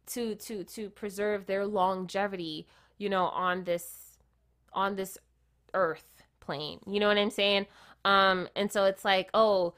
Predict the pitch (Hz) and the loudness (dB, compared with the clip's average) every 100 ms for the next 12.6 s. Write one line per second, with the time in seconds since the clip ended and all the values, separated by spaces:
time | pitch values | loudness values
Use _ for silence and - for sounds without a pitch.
0 | _ 202 240 240 247 233 233 220 220 214 | _ -6 -4 -2 0 2 2 0 -2 0
1 | 196 160 147 - 190 208 - 226 - _ | -2 -2 -6 2 4 4 -2 -14 -16 _
2 | 202 208 214 208 - 202 196 202 196 208 | 4 4 2 -4 -2 -2 -2 -2 0 0
3 | 196 165 - - 185 - - - 190 180 | -4 -8 -8 -12 -20 -20 -20 -4 0 0
4 | 175 202 202 185 175 - _ 208 220 - | -2 -2 2 4 2 0 _ -10 -10 -10
5 | 190 - 202 233 254 233 233 226 226 226 | -14 -14 -8 -4 -4 2 4 2 0 -2
6 | 214 202 214 226 208 180 156 160 156 _ | -2 -2 -8 -6 -2 -2 -4 -10 -14 _
7 | _ _ 196 202 180 165 160 - _ _ | _ _ -6 -2 0 0 -4 -8 _ _
8 | - - 254 262 220 202 196 185 160 - | -18 -2 -2 0 -2 -2 2 4 4 0
9 | - 220 226 220 208 220 214 185 - 277 | -6 0 0 0 0 -2 0 -2 -6 -8
10 | 302 277 240 - 220 - - - - 220 | 0 2 2 0 -8 -20 -20 -20 -14 -10
11 | 254 285 - 285 - - - 233 214 254 | -8 -8 -2 -2 -2 -8 -4 -4 -4 -8
12 | - - 240 262 269 262 | -6 -6 -6 -4 0 0